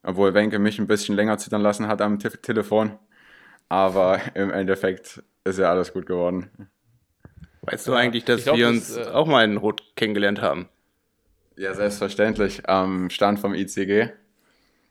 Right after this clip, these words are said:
Speaker 1: Da haben wir uns das erste Mal kennengelernt, Nils.
Speaker 2: Ja, nee, Bocky, muss ich ein bisschen ausholen. Mich der, ähm, äh, der Namenskollege vom Hannes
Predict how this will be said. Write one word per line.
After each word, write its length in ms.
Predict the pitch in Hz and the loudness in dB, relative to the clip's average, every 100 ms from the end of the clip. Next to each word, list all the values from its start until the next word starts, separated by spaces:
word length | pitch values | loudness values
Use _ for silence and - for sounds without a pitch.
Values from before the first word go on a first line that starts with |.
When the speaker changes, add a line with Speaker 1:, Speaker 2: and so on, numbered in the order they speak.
| _ _ _ - | _ _ _ -2
Speaker 1:
Da 720 | 95 92 92 92 92 92 95 | 2 2 4 2 2 0 -2
haben 160 | 98 98 | -2 -2
wir 80 | 98 | -2
uns 120 | 98 | -2
das 80 | 92 | -4
erste 200 | 92 92 | -4 -4
Mal 100 | 87 | -6
kennengelernt, 420 | 90 87 82 80 | -4 -4 -6 -6
Nils. 260 | 87 - - _ _ _ _ _ - - | -6 -6 -14 _ _ _ _ _ -14 -2
Speaker 2:
Ja, 160 | 104 | 0
nee, 180 | 110 110 | 2 2
Bocky, 340 | 104 104 113 117 | 0 0 2 4
muss 160 | 123 | 4
ich 80 | 127 | 4
ein 80 | 135 | 2
bisschen 160 | 123 127 | 2 4
ausholen. 480 | 131 131 160 175 - _ _ - _ | 4 4 0 -2 -6 _ _ -20 _
Mich 260 | 110 113 104 | -2 -2 0
der, 420 | 110 107 104 101 | 4 8 8 8
ähm, 960 | 85 104 104 107 98 101 104 104 101 - _ _ _ _ _ - _ - | 6 6 6 2 0 0 2 2 0 -4 _ _ _ _ _ -20 _ -4
äh, 340 | 104 95 90 | 0 0 0
der 160 | 80 95 | -2 4
Namenskollege 640 | 110 151 143 - 120 120 | 8 8 6 6 6 6
vom 200 | 120 123 | 6 6
Hannes 440 | 117 139 160 - | 6 4 2 -4